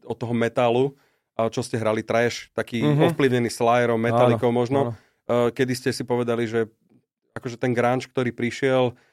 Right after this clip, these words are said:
Speaker 1: e, že toto je tá cesta, ktorou by sme sa chceli vydať. Kto s tým prišiel, že by sme to mohli
Speaker 2: Myslím
Speaker 1: zmeniť?
Speaker 2: si, že taký pr-, aj impuls išiel od fanúšikov, lebo oni tak trošku tak sa nám hovorili, že či nespravíme niečo po slovensky.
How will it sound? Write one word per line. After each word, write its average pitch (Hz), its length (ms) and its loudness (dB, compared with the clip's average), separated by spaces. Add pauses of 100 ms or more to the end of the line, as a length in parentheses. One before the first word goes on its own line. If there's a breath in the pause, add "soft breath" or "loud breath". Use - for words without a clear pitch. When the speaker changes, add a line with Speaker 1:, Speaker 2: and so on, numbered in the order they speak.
(100)
Speaker 1:
e, 117 300 0
že 113 140 -2
toto 131 260 -2
je 120 80 4
tá 110 140 -2
cesta, 120 340 -2
ktorou 117 240 0
by 113 100 -2
sme 113 120 -2
sa 107 100 -6
chceli 110 280 -2
vydať. 107 300 -2
Kto 120 140 -2
s 135 80 2
tým 135 100 2
prišiel, 104 380 -4
že 101 160 -4 (560)
by 120 100 -4
sme 117 140 0
to 120 80 -2
mohli 110 160 0
Speaker 2:
Myslím 185 180 0
Speaker 1:
zmeniť? 214 80 0
Speaker 2:
si, 202 80 -2
že 156 80 -6
taký 175 160 0
pr-, 156 220 -2
aj 127 160 4 (480)
impuls 165 480 0
išiel 156 260 -2
od 113 140 2
fanúšikov, 113 800 -4 (120)
lebo 107 520 -4
oni 139 180 -4
tak 135 160 -4
trošku - 300 -10
tak 139 100 -2
sa - 140 -6
nám 113 340 -4
hovorili, 120 300 -2
že 110 80 -6
či 113 160 -8
nespravíme 156 340 2
niečo 143 200 0
po 147 120 -6
slovensky. 85 600 -6